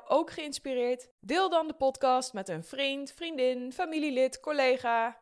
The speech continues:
een zeer geïnteresseerde hond. Alleen zo maken we samen de wereld een stukje beter.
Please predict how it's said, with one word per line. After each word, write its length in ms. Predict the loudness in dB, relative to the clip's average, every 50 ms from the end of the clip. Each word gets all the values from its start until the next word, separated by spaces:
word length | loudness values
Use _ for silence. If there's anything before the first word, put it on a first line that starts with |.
| _ _
een 440 | _ -10 -8 -8 -8 -8 -10 -10 -10
zeer 300 | -8 -6 -2 0 0 0
geïnteresseerde 600 | 0 -4 -6 -6 -6 -6 -8 -4 -2 0 0 0
hond. 460 | 0 0 -2 -2 -4 -8 -14 -16 -18 _ _ _ _ _ _ _
Alleen 360 | _ 2 4 4 4 4 2
zo 360 | 0 2 2 2 2 2 0 -2
maken 260 | -2 -2 -2 -4 -6
we 80 | -6
samen 480 | -4 -2 0 2 2 2 2 0 -2 -4
de 60 | -2
wereld 300 | 2 2 4 4 2 -2
een 80 | -4 -6
stukje 460 | -6 -4 -2 -2 -2 -2 -2 -8 -2
beter. 540 | 4 4 4 4 4 0 -4 -6 -6 -6